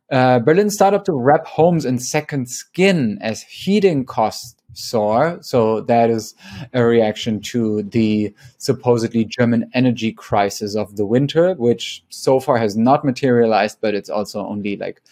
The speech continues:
mid-December. And we have the H R startup Workmotion that cuts twenty percent of their workforce,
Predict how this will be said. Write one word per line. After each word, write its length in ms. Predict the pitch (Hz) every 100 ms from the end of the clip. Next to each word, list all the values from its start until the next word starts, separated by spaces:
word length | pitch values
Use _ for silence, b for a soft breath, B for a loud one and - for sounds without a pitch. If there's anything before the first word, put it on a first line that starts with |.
| b _
mid-December. 1300 | 113 117 113 113 113 - _ 110 - 104 104 135 202 - B B B 185 B
And 160 | 143 165
we 100 | 180
have 120 | 156
the 120 | 170
H 200 | 151 151 147
R 160 | 151
startup 360 | 143 143 139 113
Workmotion 1000 | 113 127 123 117 120 156 190 - 120 113
that 240 | 107 -
cuts 300 | - 117 -
twenty 300 | - - 175
percent 420 | 170 127 - 113 107
of 180 | 104
their 160 | 104 101
workforce, 720 | 104 113 - 147 147 147 -